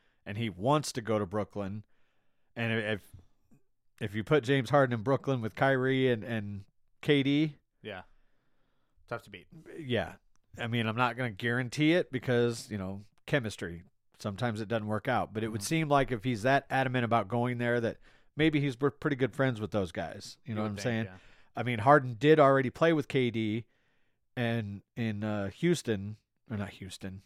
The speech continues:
Speaker 2: Oklahoma.
Speaker 1: Ok-, Oklahoma City early on. Um, but as we've come to find out, it probably wasn't a, a spat between those two. It was more Russell Westbrook, who has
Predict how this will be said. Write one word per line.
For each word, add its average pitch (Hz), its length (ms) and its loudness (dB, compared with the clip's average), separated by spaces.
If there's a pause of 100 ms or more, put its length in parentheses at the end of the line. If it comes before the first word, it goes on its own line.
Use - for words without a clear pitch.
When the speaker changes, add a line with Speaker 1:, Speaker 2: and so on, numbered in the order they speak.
(340)
Speaker 2:
Oklahoma. 110 340 -6
Speaker 1:
Ok-, 131 200 -2
Oklahoma 127 360 2
City 147 380 0
early 127 300 2
on. 147 340 0 (640)
Um, 107 400 -4 (140)
but 120 220 0
as 117 200 2
we've 117 200 -2
come 139 180 0
to 117 60 -6
find 120 280 -2
out, 135 240 6
it 110 120 -4
probably 127 480 4
wasn't 123 400 2 (120)
a, 117 240 -4
a 110 260 -2 (200)
spat 143 400 2
between 135 340 -2
those 190 280 6
two. 120 280 4
It 123 60 2
was 104 160 -6
more 135 220 -2
Russell 127 320 -2
Westbrook, 123 580 2
who 123 120 2
has 107 260 0